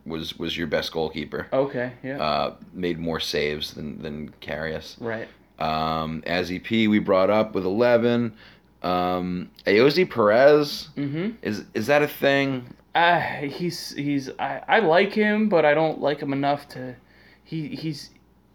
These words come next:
Speaker 2: he pops up every once in a while and we talk about him, and then he goes
Speaker 1: Mm-hmm.
Speaker 2: away for a month, and then he has another good game the next month, and yeah,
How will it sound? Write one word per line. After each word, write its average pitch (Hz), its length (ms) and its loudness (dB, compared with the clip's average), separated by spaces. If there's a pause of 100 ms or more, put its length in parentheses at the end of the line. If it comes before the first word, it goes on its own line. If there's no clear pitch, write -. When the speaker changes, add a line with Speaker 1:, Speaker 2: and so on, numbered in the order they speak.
(140)
Speaker 2:
he 151 120 -12
pops 190 380 2
up 196 120 4
every 156 180 4
once 139 200 2
in 139 80 -2
a - 20 0
while 131 340 2
and 135 60 -4
we 135 80 -4
talk 147 260 2
about 120 260 2
him, 123 60 0
and 123 80 -2
then 123 60 -4
he 127 60 -2
goes 127 160 0
Speaker 1:
Mm-hmm. 127 80 -2
Speaker 2:
away 135 160 4
for 131 140 -6
a 117 40 2
month, 120 300 -4
and 120 100 -8
then 120 80 -6
he 123 100 -4
has 123 120 -4
another 123 240 -6
good 123 180 -8
game 120 440 -8
the 123 60 -4
next 127 260 -4
month, 120 320 -12
and 123 220 -10 (1400)
yeah, 120 260 -4